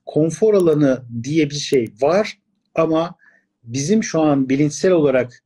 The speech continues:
e, herkesin dilinde olan konfor alanı gibi bir şey değil. Konfor alanı insanın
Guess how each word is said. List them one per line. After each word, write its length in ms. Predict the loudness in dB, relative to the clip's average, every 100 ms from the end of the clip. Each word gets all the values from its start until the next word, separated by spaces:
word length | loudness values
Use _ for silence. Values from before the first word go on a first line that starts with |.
| -4
e, 200 | 2 2
herkesin 560 | 2 -2 -2 -4 -4 -2
dilinde 340 | -2 0 2
olan 260 | 0 0 -4
konfor 440 | -2 -2 0 0
alanı 240 | 2 0
gibi 280 | -2 -4 -8
bir 60 | -4
şey 260 | -2 0
değil. 280 | 0 0 -2 -10 -20 -20 -4
Konfor 420 | -2 0 2 2
alanı 420 | 4 2 0 -2 -6 -20 _
insanın 580 | -2 -2 0 0 0 -2